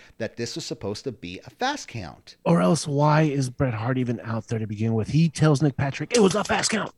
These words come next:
Speaker 1: Well, hold on. You know, like, you know, exactly. So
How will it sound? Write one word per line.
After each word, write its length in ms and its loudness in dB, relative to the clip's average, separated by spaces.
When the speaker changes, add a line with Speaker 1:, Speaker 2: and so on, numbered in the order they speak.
Speaker 1:
Well, 280 6
hold 260 0
on. 220 -2
You 100 -2
know, 160 -2
like, 280 -2
you 80 -4
know, 80 -2
exactly. 760 -6
So 460 2